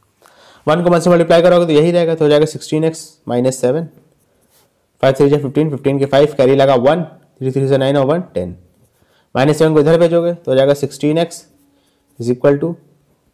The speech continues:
वन ज़ीरो फ़ाइव प्लस सेवन। आंसर कितना आ जाएगा? वन ज़ीरो ट्वेल्व, वन ज़ीरो ट्वेल्व नहीं, वन वन ट्वेल्व आएगा। सिक्सटीन की टेबल आनी चाहिए, बस आप इतनी मेहरबानी कर दीजिएगा मुझ पे।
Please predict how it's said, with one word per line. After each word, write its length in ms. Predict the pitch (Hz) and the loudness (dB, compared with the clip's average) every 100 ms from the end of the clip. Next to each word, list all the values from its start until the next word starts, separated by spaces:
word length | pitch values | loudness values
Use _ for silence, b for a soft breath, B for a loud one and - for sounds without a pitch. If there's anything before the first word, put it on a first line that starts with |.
| _ _ | _ _
वन 340 | - 139 156 | -4 -2 0
ज़ीरो 280 | 143 131 135 | 0 2 2
फ़ाइव 400 | 135 131 131 156 - | 2 0 0 0 0
प्लस 220 | 135 135 - | 0 0 -2
सेवन। 260 | 113 101 98 | -4 -4 -2
आंसर 220 | 127 156 | -2 0
कितना 240 | 165 170 165 | 0 0 0
आ 40 | |
जाएगा? 280 | 135 107 104 | 0 0 -2
वन 180 | 131 151 | 0 2
ज़ीरो 200 | 165 175 | 2 2
ट्वेल्व, 280 | 185 202 175 - _ _ _ _ _ _ _ _ _ _ _ _ _ _ _ _ _ _ _ _ _ _ | 4 2 0 -10 _ _ _ _ _ _ _ _ _ _ _ _ _ _ _ _ _ _ _ _ _ _
वन 180 | 117 127 | -4 0
ज़ीरो 200 | 127 123 | 2 2
ट्वेल्व 220 | 123 120 127 | 2 2 2
नहीं, 140 | 190 | 0
वन 180 | 151 123 | 0 0
वन 200 | 120 117 | -2 -2
ट्वेल्व 280 | 104 95 92 | -2 -4 -6
आएगा। 220 | 98 98 _ _ _ _ _ _ - | -12 -16 _ _ _ _ _ _ -6
सिक्सटीन 340 | 123 - 185 | -4 0 2
की 60 | 180 | 4
टेबल 240 | 156 170 | 2 2
आनी 220 | 156 139 | 2 2
चाहिए, 220 | 180 185 175 | 2 2 2
बस 160 | 151 | 2
आप 160 | 147 147 | 0 0
इतनी 200 | 143 160 | 0 0
मेहरबानी 360 | 151 131 123 | 2 2 0
कर 140 | 113 113 | -2 0
दीजिएगा 340 | 139 165 175 | 0 0 0
मुझ 160 | 175 160 | -2 -4
पे। 180 | - | -8